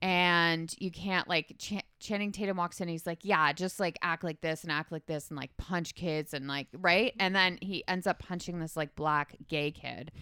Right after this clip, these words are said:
And everyone loses their mind 'cause they're like, "You can't go around, like, doing that." And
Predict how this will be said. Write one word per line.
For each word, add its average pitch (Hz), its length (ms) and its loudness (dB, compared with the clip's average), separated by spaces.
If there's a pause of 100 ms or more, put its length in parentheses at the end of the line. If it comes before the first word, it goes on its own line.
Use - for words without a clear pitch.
(440)
And 185 120 8
everyone 196 420 8
loses 196 360 2
their 156 120 6
mind 156 560 4
'cause 208 160 -2
they're 175 180 6
like, 170 220 4
"You 202 60 -4
can't 202 420 2
go 180 140 6
around, 156 480 6
like, 143 240 -4
doing 160 320 0
that." 175 400 2
And 147 220 2